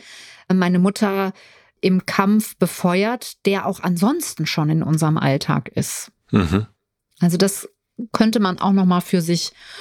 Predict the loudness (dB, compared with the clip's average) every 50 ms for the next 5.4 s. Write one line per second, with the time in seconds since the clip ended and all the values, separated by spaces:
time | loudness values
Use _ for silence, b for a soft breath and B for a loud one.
0 | B B B B -4 -2 0 0 0 0 0 0 2 2 0 0 0 -2 -2 0
1 | 0 0 0 0 0 -2 -2 -2 -2 -2 -2 -4 -2 -2 -4 -2 -2 -2 -2 -2
2 | -2 0 0 0 0 -2 -6 -8 -4 -2 -2 -2 0 -2 -2 -2 -2 -2 -2 -2
3 | -2 -2 -2 0 0 0 -2 -4 -6 -6 -4 -2 -2 0 0 0 0 2 2 2
4 | 2 0 -2 0 0 2 2 2 0 -2 0 0 2 2 2 2 0 0 2 2
5 | 2 4 4 2 2 0 -2